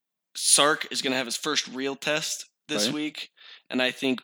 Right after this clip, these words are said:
Speaker 1: Pig U Sui or whatever the heck it is, I think they're gonna keep it close, but I think Texas will pull it off in the end.
Speaker 2: Now, you gotta remember, Steve Sarkisian, he's been coaching in the S E C for a really long time. He's played against Arkansas. He knows their defensive scheme.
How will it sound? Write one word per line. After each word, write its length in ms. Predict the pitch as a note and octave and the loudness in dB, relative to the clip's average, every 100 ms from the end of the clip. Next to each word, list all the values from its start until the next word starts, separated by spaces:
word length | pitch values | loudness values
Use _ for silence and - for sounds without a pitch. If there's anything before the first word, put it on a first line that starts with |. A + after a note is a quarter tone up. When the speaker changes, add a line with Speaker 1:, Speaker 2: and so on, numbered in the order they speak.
| - | -4
Speaker 1:
Pig 280 | D#3 C#3 B2+ | -2 -2 -4
U 220 | C#3 D3 | -4 2
Sui 460 | - C#3+ D3 D3+ | 2 2 0 0
or 80 | D3+ | -2
whatever 320 | C3 B2+ B2+ | -4 -6 -6
the 80 | B2 | -6
heck 220 | B2+ C#3 C#3 | -6 -8 -8
it 80 | |
is, 360 | C#3+ D3 C#3+ - _ _ | -8 -6 -6 -8 _ _
I 40 | - | -6
think 100 | A#2+ | -6
they're 140 | A#2 | -6
gonna 160 | A2+ A#2 | -8 -8
keep 200 | A#2 G2 | -10 -14
it 60 | |
close, 300 | - D2+ - | -14 -12 -10
but 140 | - A2 | -8 -6
I 60 | A#2+ | -6
think 180 | B2 | -6
Texas 360 | - G#2+ - - | -8 -12 -10 -12
will 80 | - | -14
pull 160 | - - | -16 -14
it 40 | - | -14
off 200 | - - | -14 -14
in 80 | G1+ | -14
the 60 | |
end. 160 | G1+ - _ _ - - | -14 -16 _ _ -20 -4
Speaker 2:
Now, 120 | D3 | 0
you 100 | D3+ | 2
gotta 160 | D3+ F3+ | 4 4
remember, 240 | D3+ D#3+ | 4 2
Steve 160 | C#3 E3 | 0 0
Sarkisian, 460 | - C3+ C#3+ C#3 A#2+ | -2 0 0 0 0
he's 140 | B2+ | 2
been 120 | C#3+ | 0
coaching 340 | B2 C#3+ C3+ A2+ | 2 2 4 4
in 80 | G#2+ | 4
the 80 | |
S 160 | F#2+ - | 2 0
E 40 | |
C 160 | G#2 G#2+ | -2 -4
for 140 | G#2+ | -4
a 40 | E2+ | -8
really 160 | F#2+ D2+ | -6 -4
long 160 | D#2+ | -4
time. 240 | - - A#2 | -4 -4 -2
He's 160 | D3 | -2
played 180 | - E3+ | 0 2
against 200 | D#3 D3 | 2 2
Arkansas. 500 | C3+ C3 B2+ B2+ B2+ | 2 2 2 4 2
He 80 | B2+ | 2
knows 180 | A#2+ A2+ | 2 0
their 80 | A2 | -4
defensive 380 | G#2+ G#2 G2+ | -4 -6 -4
scheme. 300 | G#2+ - G2+ | -4 -2 -2